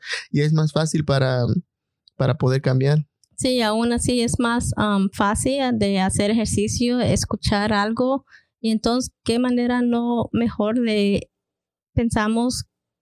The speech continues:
Speaker 2: sino decir, decirle a ustedes nuestra experiencia? Porque, como les repito, antes a nosotros nadie nos ayudó. ¿Y ahora?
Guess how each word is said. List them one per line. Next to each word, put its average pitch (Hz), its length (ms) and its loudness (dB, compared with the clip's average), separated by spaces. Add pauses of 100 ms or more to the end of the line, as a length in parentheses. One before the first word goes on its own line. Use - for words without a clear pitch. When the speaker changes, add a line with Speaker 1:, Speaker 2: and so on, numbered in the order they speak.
(120)
Speaker 2:
sino 214 520 0 (260)
decir, 247 800 0 (360)
decirle 247 460 0
a 277 60 -6
ustedes 262 440 0
nuestra 240 300 0
experiencia? 208 840 0 (720)
Porque, 214 540 0
como 220 180 0
les 214 160 0
repito, 226 420 0
antes 240 520 0
a 220 80 0
nosotros 226 560 0
nadie 220 400 0
nos 226 200 0
ayudó. 196 580 0 (800)
¿Y 226 160 0
ahora? 220 500 0